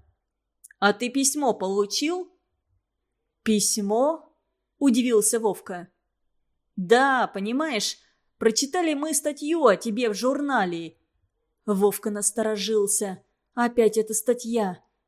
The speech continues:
И о чем в ней только говорится. «Какая статья? Где?»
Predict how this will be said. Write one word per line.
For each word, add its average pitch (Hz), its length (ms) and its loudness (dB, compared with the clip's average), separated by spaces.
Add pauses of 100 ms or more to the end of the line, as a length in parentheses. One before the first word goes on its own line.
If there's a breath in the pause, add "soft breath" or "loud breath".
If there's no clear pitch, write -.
(120)
И 208 180 4
о 196 100 6
чем 277 360 -4
в 269 60 -4
ней 269 200 -2
только 269 300 0
говорится. 262 800 -2 (1200)
«Какая 262 500 6
статья? 214 520 -2
Где?» 214 600 2